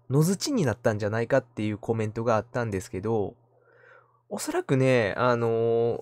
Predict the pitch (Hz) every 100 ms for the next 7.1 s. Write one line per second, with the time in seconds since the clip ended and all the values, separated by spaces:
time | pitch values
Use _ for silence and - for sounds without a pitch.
0 | - - 370 494 - 605 196 - 156 165
1 | 165 104 98 95 95 - _ _ _ _
2 | - 120 120 110 98 - _ _ _ _
3 | _ - 127 127 120 113 113 113 - -
4 | _ 170 214 247 151 170 208 226 143 110
5 | 107 104 127 117 95 - _ _ _ 190
6 | 277 175 - 139 135 233 220 170 143 135
7 | 92